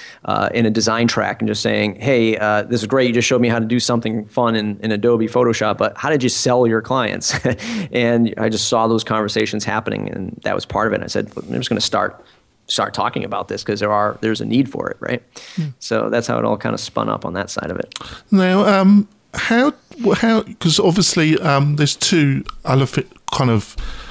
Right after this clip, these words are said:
Speaker 2: discussion points that come to mind ab-, about when we were discussing the previous topic. Um, and one of them is, um, how you're,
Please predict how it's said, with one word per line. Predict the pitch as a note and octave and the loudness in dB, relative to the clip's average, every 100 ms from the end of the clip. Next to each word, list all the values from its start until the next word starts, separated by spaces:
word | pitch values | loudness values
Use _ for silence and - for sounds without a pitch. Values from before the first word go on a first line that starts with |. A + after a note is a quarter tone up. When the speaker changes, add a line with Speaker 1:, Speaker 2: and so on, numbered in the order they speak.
| - | -4
Speaker 2:
discussion | - - D3+ - B2 G#2+ | 0 2 2 2 4 2
points | - A2+ G#2+ | 2 0 2
that | C3 - | -2 0
come | B2+ A2+ | 2 2
to | A#2 | 4
mind | A2+ A#2 G#2+ | 4 6 4
ab-, | G2+ - - | 4 -2 -10
about | G2+ G#2 G#2+ G#2 G#2+ - | -4 -2 2 2 2 2
when | G#2+ | 4
we | G#2 | 6
were | G2+ G2+ | 4 2
discussing | - G2+ - A2 - G2 | 2 0 0 0 2 0
the | |
previous | - A#2+ B2 G#2 G2 | 2 2 2 0 -2
topic. | - - - G2+ - - - - - C3 | -2 -2 0 0 -2 -14 -14 -14 -4 2
Um, | A#2+ A#2 A#2+ - - - | 4 4 4 0 -10 -2
and | B2+ B2+ | 2 4
one | D#3 | 4
of | C#3+ B2+ | 4 4
them | A#2+ A#2+ A#2 | 4 4 2
is, | - A#2 A#2 G#2+ - - | 2 4 4 4 0 2
um, | A#2 A2+ A#2 | 4 4 0
how | - - D3 C#3+ | -4 0 2 4
you're, | C3+ B2+ - F3+ C3+ D3+ D3+ C#3 C3+ | 2 0 -4 -2 2 4 6 4 2